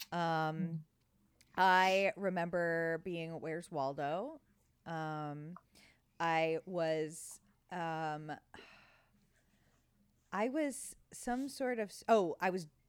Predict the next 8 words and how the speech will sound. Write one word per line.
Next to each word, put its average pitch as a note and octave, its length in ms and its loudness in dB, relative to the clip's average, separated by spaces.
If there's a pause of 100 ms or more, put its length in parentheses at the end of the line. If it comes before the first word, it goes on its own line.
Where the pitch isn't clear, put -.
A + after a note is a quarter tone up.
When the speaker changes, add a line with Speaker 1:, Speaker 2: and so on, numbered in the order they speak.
(160)
Speaker 1:
I, G3 280 -8
I - 20 -8
bought, A3+ 240 0
like, A#3+ 180 2
a F#3 100 0
really F3+ 580 -2 (920)
bad E3 480 2 (340)
Jasmine G#3 680 0